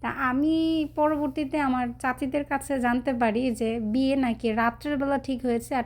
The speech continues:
তখন আমি ঘুমিয়েছিলাম। আমি ঘুমে থাকা অবস্থায় আমার বিয়ে টিয়েতে দিন তারিখ সব ঠিক হয়ে গিয়েছে, রাতের মধ্যে আমার বিয়ে। তো এরকম একটা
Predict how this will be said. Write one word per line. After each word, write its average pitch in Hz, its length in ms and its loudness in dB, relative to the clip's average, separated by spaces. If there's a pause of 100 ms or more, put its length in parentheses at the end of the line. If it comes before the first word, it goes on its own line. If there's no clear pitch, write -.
তখন 240 280 0
আমি 277 160 2
ঘুমিয়েছিলাম। 220 720 -2 (360)
আমি 240 220 4
ঘুমে 262 320 2
থাকা 294 300 2
অবস্থায় 262 400 0
আমার 233 240 0
বিয়ে 247 440 2 (600)
টিয়েতে 247 720 2 (200)
দিন 254 560 4
তারিখ 240 300 0
সব 269 200 -2 (120)
ঠিক 262 220 -4
হয়ে 240 220 2
গিয়েছে, 254 440 -2 (840)
রাতের 233 340 2
মধ্যে 226 280 0
আমার 220 200 2
বিয়ে। 208 300 -6 (320)
তো 277 60 -6
এরকম 285 340 2
একটা 233 560 2